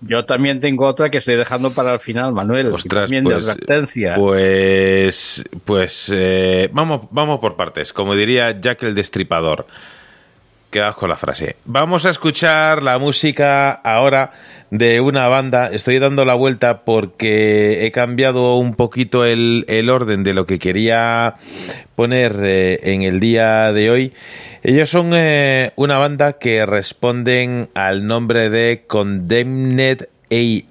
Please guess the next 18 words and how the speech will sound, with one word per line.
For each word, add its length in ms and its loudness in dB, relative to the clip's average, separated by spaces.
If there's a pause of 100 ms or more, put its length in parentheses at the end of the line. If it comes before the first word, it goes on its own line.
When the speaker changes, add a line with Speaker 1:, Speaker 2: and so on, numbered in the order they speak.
Speaker 2:
D, 460 0 (640)
un 960 2
grupo 540 2 (320)
que, 1400 2
que 140 -4
viene 240 0
muy 180 0
bien, 240 0
la 80 2
verdad, 300 2 (120)
para 460 2
estos, 840 -2
eh, 240 0
momentos 680 -2
en 100 -2
los 180 -2
que 1200 0
estamos, 760 -4